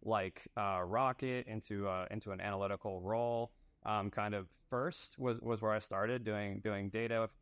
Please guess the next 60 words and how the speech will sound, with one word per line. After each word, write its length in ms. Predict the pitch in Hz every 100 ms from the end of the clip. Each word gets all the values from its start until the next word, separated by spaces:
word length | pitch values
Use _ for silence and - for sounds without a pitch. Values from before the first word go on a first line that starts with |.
| -
stuff 260 | - 120
for 160 | - 117
them, 260 | 107 104 104
helping 260 | 104 101 101
them, 240 | 95 98
you 80 | 101
know, 120 | 101
build 180 | 95 98
their 140 | 98
systems 460 | 101 117 - 110 107
and 80 | 101
stuff 200 | - 104
like 160 | 98
that. 280 | 95 98 113 - - _ -
So 120 | 135
before 280 | 120 170 165
I 40 |
ever 120 | 151
got 160 | 139 131
into 80 | 127
the 80 | 104
business 320 | 113 117 110
side 180 | 107 95
of 80 |
this 140 | 95 95
industry, 420 | 101 92 - 101
I 140 | 95
was, 280 | 95 92 - -
I 60 |
was 120 | 101
over 220 | 104 104 98
there. 300 | 104 127 127 _ _ -
Um, 460 | 113 110 104 92 87 _ _ -
you 80 | 120
know, 180 | 104 95 -
I, 120 | 110 -
I 120 | 120
just 260 | 135 123 -
would 260 | 117 107
say 360 | - 110 104 98
sprint 380 | - - 113 95
as 120 | 98
fast 320 | - 101 -
as 60 | 104
possible 540 | - 95 - 101 98 92
to 100 | 92
learn 240 | 98 98
about 200 | 95 95
the 80 | 95
rest 240 | 95 -
of 80 | 101
the 100 | 92
industry, 540 | 104 113 - 123 123
sprint 320 | 120 - 101 98
as 80 |
fast 300 | - 101 92 -
as 40 |
possible 420 | 101 92 - 98
to 60 | 92
learn 320 | 92 92 90